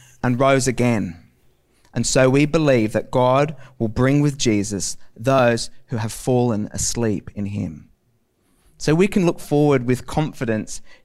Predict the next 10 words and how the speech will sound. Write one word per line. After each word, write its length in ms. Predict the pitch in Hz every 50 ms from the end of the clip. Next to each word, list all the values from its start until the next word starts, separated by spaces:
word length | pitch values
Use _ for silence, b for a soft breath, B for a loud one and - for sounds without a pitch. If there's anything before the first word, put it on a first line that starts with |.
| b
to 120 | - 151 135
that 240 | 135 143 - 139
glorious 500 | - - 147 147 151 160 160 156 151 147
day 300 | - - 131 127 123 123
of 160 | 120 117 123 127
resurrection 640 | 123 123 123 120 117 117 120 - - - 120 107
where 100 | 104 107
you 360 | 110 110 120 135 143 147 147 131
and 120 | 120 120
I 440 | 117 123 123 120 120 123 123 127